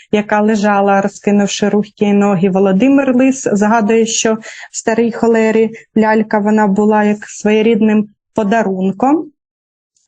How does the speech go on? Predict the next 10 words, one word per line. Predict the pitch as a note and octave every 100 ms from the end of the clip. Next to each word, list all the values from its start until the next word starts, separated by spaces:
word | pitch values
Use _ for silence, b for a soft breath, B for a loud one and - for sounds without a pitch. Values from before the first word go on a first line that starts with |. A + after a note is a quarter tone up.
| _
А | A3
от, | A3+ A#3
е, | G3+ G#3 G#3 G3
хотіла | A3+ A3 A#3+ A#3
б | A3+ -
ще | - A3 A3 -
р-, | G3+ G3+ F3+ -
розповісти | G#3 - A3 A3+ A3+
про | A3+ G#3+
цікавий | G#3+ A3+ G#3+ G#3 G#3 G#3